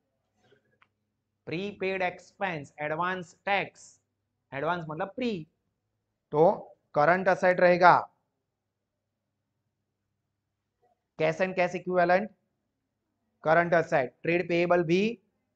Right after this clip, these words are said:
नहीं, बोलो ना करंट एसेट, करंट लायबिलिटी। शॉर्ट टर्म प्रोविजन, शॉर्ट टर्म मतलब शॉर्ट टर्म का हो गया, करंट ही हो गया। तो ये तो बहुत बढ़िया है, सिंपल है।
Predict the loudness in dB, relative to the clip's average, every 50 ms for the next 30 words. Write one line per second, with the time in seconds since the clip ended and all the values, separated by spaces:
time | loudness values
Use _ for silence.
0 | _ _ _ _ _ _ _ _ _ _ _ _ _ _ _ _ _ _ _ _
1 | _ _ _ _ _ _ _ _ _ _ -20 -16 -14 -10 -8 -6 -2 -2 -2 -2
2 | -2 -4 -6 -6 -4 -4 -6 -6 -4 -4 -6 -6 -8 -16 _ _ _ _ _ _
3 | _ _ _ _ _ _ -20 -20 -20 -20 _ _ _ _ _ _ _ _ _ _
4 | _ _ _ _ -6 -2 0 0 0 0 -2 -4 -2 0 2 2 2 2 0 -2
5 | -4 -4 -6 -6 -10 -10 -12 _ _ _ _ _ _ _ -14 -4 2 4 4 4
6 | 4 0 -4 0 0 0 0 -2 -6 -2 2 2 2 2 0 -4 -2 -4 -4 -6
7 | -6 -6 -6 -6 -6 -4 -6 -6 -6 -4 -6 -4 -4 -6 -4 -4 -6 -6 -6 -8
8 | -12 -12 -6 -4 -2 -2 -2 -2 -2 -2 -4 -4 -6 _ _ _ -8 -6 -6 -6
9 | -6 -4 -4 -4 -4 -2 -4 -4 -6 -6 _ _ _ _ _ _ _ _ _ _
10 | _ _ _ _ _ _ _ _ _ _ _ _ _ _ _ _ _ _ _ _
11 | _ _ _ _ _ _ _ _ _ _ -12 -12 -10 -10 -6 -6 -6 -6 -6 -6
12 | -8 -8 -8 -10 -10 -12 -14 -12 -4 -4 -4 -4 -4 -10